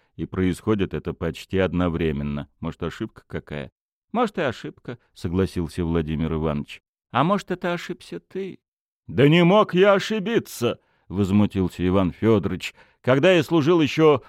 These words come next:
простым судебным следователем у окружного прокурора Рязанской губернии, я вёл дело этого Полянского.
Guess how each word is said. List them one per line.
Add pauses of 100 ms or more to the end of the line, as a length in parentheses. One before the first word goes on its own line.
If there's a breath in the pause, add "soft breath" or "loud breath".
простым
судебным
следователем
у
окружного
прокурора
Рязанской
губернии,
я
вёл
дело
этого
Полянского.